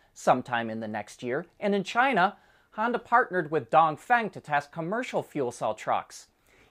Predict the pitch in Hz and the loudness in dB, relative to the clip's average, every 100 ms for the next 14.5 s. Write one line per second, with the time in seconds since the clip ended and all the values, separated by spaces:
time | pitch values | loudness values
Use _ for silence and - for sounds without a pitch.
0 | _ 202 208 180 151 220 208 277 - _ | _ 0 2 2 2 8 10 8 2 _
1 | _ - 170 175 185 156 - 180 180 180 | _ -6 2 4 6 2 0 0 0 0
2 | - 151 156 151 147 - 147 143 104 - | -2 0 4 4 2 -2 6 6 6 -2
3 | _ _ _ _ 139 143 135 143 165 147 | _ _ _ _ 8 8 6 2 4 4
4 | 127 117 131 165 - 117 117 - 151 226 | 2 0 2 2 4 -2 -2 -4 -2 0
5 | 233 - - 156 - 170 175 - - 294 | 0 -2 -6 -4 0 0 0 -6 -6 -6
6 | 294 131 117 131 131 - 139 120 143 120 | 0 2 2 0 -8 -4 -4 -2 0 0
7 | 107 107 117 147 214 - _ _ - 175 | 0 -2 -2 -4 -4 -6 _ _ -6 -4
8 | 147 190 208 208 175 175 175 135 - - | 4 6 6 6 4 6 4 0 -10 -4
9 | 330 330 190 160 135 127 156 202 196 - | -4 -4 -6 0 2 2 2 -2 -4 -4
10 | 160 160 - 262 269 113 95 _ _ _ | -4 -4 0 0 2 -2 -8 _ _ _
11 | - 127 175 147 - 165 156 147 131 - | -2 6 6 4 -4 -6 -6 -6 -10 -2
12 | 233 190 - - - 185 - - 262 302 | 4 4 4 -4 -4 -4 -4 -2 2 4
13 | 190 - 123 123 139 127 131 120 - - | 2 4 4 4 0 -4 -4 -4 -8 -6
14 | 127 117 113 147 | -4 -2 -4 -4